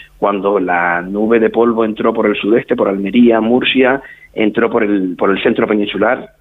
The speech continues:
Castilla, las dos Castillas y Madrid, y terminó llegando hacia, hacia Galicia y posteriormente bajó por Portugal y volvió de vuelta,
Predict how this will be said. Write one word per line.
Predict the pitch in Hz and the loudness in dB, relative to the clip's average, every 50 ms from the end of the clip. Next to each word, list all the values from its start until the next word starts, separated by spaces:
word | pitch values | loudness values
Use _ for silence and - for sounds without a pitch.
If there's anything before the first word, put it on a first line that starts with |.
| _ | _
Castilla, | _ - - - _ - 117 117 113 107 | _ -16 -16 -12 _ -4 -2 0 0 0
las | 101 92 | -2 -2
dos | 104 104 | -6 -6
Castillas | - 104 - - 123 123 107 107 107 - | -8 -10 -4 -2 0 2 2 2 0 0
y | 107 | -2
Madrid, | 101 104 104 104 120 139 175 - - - - - - _ | -2 0 2 4 4 4 4 2 -2 -14 -20 -20 -18 _
y | - 123 120 113 | 0 2 2 2
terminó | 104 120 107 107 104 104 110 | 2 0 0 0 0 0 2
llegando | 110 107 107 110 113 113 107 110 | 2 2 2 0 0 0 0 0
hacia, | 104 - - 107 101 92 90 87 87 82 82 80 87 - _ _ | -2 -2 -2 -4 -4 -2 -2 -2 -2 -4 -6 -10 -12 -16 _ _
hacia | - - - - 107 | -6 -4 -2 0 0
Galicia | 107 107 107 117 - 156 | 2 2 0 2 2 0
y | 143 | 0
posteriormente | 139 123 - 123 120 120 120 127 127 127 123 135 | 0 0 2 2 2 2 2 2 0 0 0 2
bajó | 120 117 110 - - 123 120 | 2 2 0 0 0 0 0
por | 123 120 117 | 0 0 0
Portugal | - 120 - - 117 113 113 135 135 | -2 -2 -2 -2 -2 0 0 0 2
y | - 135 | 2 2
volvió | 117 110 104 101 107 113 107 | 2 2 2 0 0 0 0
de | 107 | 0
vuelta, | 98 98 104 98 101 - - 95 92 87 87 - | 0 0 -2 -4 -4 -2 -2 0 0 -2 -4 -6